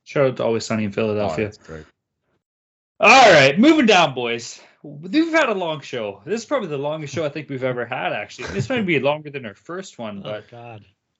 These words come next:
Speaker 1: we're having fun. That's all that matters here. Let's close it off with a fucking bang. And this is a, uh, I looked at the second here, team here,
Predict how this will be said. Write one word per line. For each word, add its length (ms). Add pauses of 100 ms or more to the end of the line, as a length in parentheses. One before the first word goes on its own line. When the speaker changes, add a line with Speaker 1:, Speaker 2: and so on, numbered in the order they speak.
Speaker 1:
we're 120
having 340
fun. 320
That's 260
all 200
that 180
matters 380
here. 200
Let's 220
close 340
it 60
off 260
with 120
a 60
fucking 420
bang. 420 (340)
And 160
this 180
is 160
a, 180 (680)
uh, 300
I 40 (320)
looked 220
at 80
the 60
second 400
here, 140
team 260
here, 160